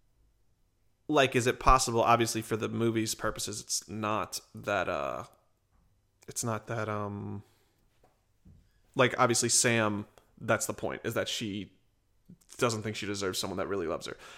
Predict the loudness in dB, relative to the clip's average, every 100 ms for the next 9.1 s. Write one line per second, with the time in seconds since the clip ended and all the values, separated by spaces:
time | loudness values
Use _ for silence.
0 | -20 2 4 4 6 6 8 6 4 6
1 | 4 2 2 2 2 0 0 -4 -2 0
2 | 0 0 2 2 2 -2 -2 -2 -6 -10
3 | -4 0 0 2 4 4 2 -4 -14 -10
4 | 0 2 4 2 0 -2 -2 -4 -2 0
5 | 0 -2 0 0 0 0 -2 -2 -2 -2
6 | 0 0 0 -2 -6 -4 -2 -2 -2 -2
7 | -2 -4 -4 -4 -6 -8 -8 -10 -4 -4
8 | -4 -6 -8 -8 -8 -6 -8 -6 -8 -6
9 | -8